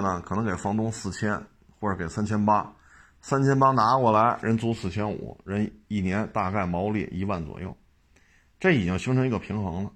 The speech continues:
现在他来了，这房子找房东，“我四千八收，从你这儿租。”那一看，好家伙，他才给我三千八，你给我四千，肯-，肯定给你了。那问题是，这房只能租四千五啊。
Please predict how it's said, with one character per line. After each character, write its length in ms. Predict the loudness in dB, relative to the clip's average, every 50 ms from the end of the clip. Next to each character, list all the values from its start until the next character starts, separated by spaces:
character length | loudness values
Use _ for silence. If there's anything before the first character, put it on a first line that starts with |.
| _ _ -20
现 140 | -8 -4 -2
在 100 | 0 0
他 260 | 0 2 2 2 4
来 220 | 4 4 4 2 2
了， 200 | 0 -2 -8 -14 _ _ _ _ _ _ _ _ _ _ _ _ _ _ _ _ _
这 140 | 0 0 0
房 240 | 2 4 2 4 4
子 80 | 4 4
找 140 | 2 2
房 200 | 2 2 2 2
东 160 | 4 2 2 0
，“我 60 | -2
四 220 | -4 -4 -4 -4 0
千 240 | 2 2 2 4
八 260 | 4 4 2 2 0 -4 -8 -16 _ _ _
收， 460 | -16 -14 -2 0 0 0 0 -4 -8 _ _ _ _ _ _ _ _ _ _ _
从 180 | -4 0 0
你 80 | 0 0
这 80 | 0 -2
儿 40 |
租。” 280 | -2 -2 -2 -4 -4 -6 -10 _ _ _ _ _ _ _ _ _ _ _ _ _ _ _ _ _ _ _ _ _ _
那 220 | -4 -4 -2 0
一 60 | 2
看， 160 | 2 4 2 2
好 420 | 2 4 4 6 6 6 4 4
家 280 | 4 4 6 6 6 4
伙， 60 | 4
他 120 | 2 2
才 120 | 2 2 2
给 100 | 2 2
我 100 | 2 2
三 180 | 0 0 0 2
千 200 | 2 2 2 4
八， 280 | 4 2 2 0 -2 -8 -16 _
你 180 | -10 -8 -8
给 120 | -4 -2 -2
我 100 | -2 -2
四 200 | -2 -4 -4 -4
千， 220 | -4 -4 -6 -6
肯-， 160 | -8 -10 -10 -8
肯 120 | -6 -4 -4
定 80 | -4 -2
给 100 | -4 -4
你 120 | -4 -4
了。 80 | -6 -8 -10 _ _ _ _ _ -20 -20 -20 -20 -20 -20 -20 -20 _ _ _
那 200 | 4 6 8 8
问 240 | 8 8 6 6 4
题 60 | 4
是， 140 | 6 6 6
这 120 | 6 4 2
房 300 | 4 4 6 6 6 6
只 200 | 6 4 6 6
能 140 | 6 4
租 160 | 4 2 0 -2
四 220 | 0 0 0 2
千 200 | 2 2 2 2
五 240 | 2 0 -2 0 0
啊。 280 | 0 0 -2 -6 -10